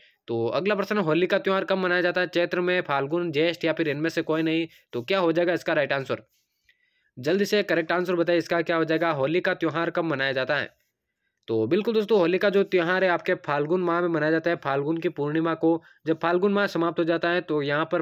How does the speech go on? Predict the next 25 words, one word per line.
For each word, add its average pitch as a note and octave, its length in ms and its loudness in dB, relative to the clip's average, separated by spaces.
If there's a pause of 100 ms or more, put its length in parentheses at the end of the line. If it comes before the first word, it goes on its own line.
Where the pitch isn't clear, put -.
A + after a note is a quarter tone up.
(120)
होली D3 260 -2
का E3 140 0
त्यौहार D#3 260 -2
आपके D3 240 -2 (420)
मनाया D#3 380 0
जाता D3 260 0
है। E3 140 0
चलिए C3 240 -2
बढ़ते C#3+ 260 -2
हैं F3 80 0
अगले E3 180 0
प्रश्न E3+ 260 -2
की F3 100 0
ओर। F3+ 220 2 (460)
अगला F3+ 220 0
प्रश्न G#3+ 220 0
है, A3+ 100 2
मारवाड़ F#3+ 480 2
का G#3 140 -2
अमृत E3 340 -2
सरोवर F3 400 2
किसे E3+ 280 -2
कहा D3 140 0
जाता B2 260 -4
है? A2+ 80 -8